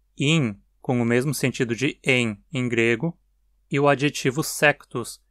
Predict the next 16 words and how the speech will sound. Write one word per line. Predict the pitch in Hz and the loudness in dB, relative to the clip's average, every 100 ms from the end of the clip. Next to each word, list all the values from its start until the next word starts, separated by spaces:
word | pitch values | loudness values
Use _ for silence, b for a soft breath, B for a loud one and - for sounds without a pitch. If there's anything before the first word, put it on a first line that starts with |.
| _ _ - | _ _ -10
dividido, | 123 127 135 120 151 127 110 - _ _ _ _ - | -4 0 0 0 0 0 -2 -10 _ _ _ _ -6
mantendo | 135 127 135 127 127 | -2 0 2 2 2
assim | 131 - 127 151 | 0 0 0 2
o | 165 | 0
sentido | - 131 - 143 | -2 -4 -2 -2
de | 123 120 | 0 4
algo | 120 120 | 4 4
que | 123 139 | 0 2
é | |
dividido | 123 135 131 123 | 2 2 -2 0
em | 131 | 0
pedaços, | 151 143 123 117 - 135 | 2 4 6 6 4 -8
fatias, | - 127 - 135 120 107 | -4 -4 -2 0 2 0
seções, | - 131 - 127 110 101 - _ _ | -2 -4 0 0 0 -4 -12 _ _
algo | 143 139 165 | 0 2 0
seccionado. | - 135 - 143 135 104 98 | 0 -2 0 0 2 2 0